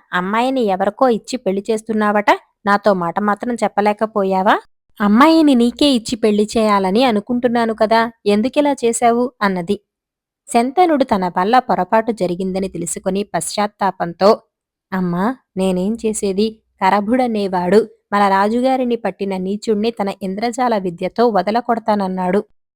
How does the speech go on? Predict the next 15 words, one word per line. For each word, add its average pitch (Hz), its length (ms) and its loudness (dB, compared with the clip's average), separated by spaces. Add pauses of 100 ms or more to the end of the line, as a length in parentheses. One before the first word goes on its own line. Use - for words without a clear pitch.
కానీ 226 360 4
అతనికి 240 480 2
కీర్తిసేనను 240 840 -2
పెళ్లాడాలన్న 214 800 -2
దుర్బుద్ధి 196 540 -6
పుట్టింది. 214 580 -4 (160)
అతను 226 260 2
తన 214 180 -2
ఇంద్రజాల 214 600 -2
విద్యను 208 400 -2
నాకిచ్చే 190 520 -4
షరతుపై 208 680 0 (160)
పెళ్లి 240 240 4
జరిపించటానికి 208 880 -2
ఒప్పుకున్నాను. 208 680 -2